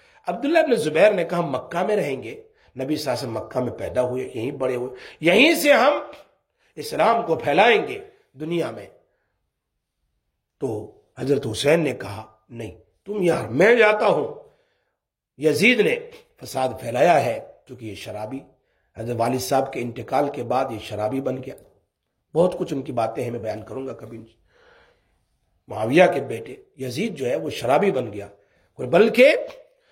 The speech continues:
हजरत हुसैन से एक मर्तबा कहा, "हरम में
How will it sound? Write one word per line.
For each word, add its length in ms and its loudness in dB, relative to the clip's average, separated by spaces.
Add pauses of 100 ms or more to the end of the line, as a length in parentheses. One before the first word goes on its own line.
(240)
हजरत 500 2
हुसैन 440 6
से 180 2
एक 80 0
मर्तबा 420 4
कहा, 260 0
"हरम 460 2
में 140 -2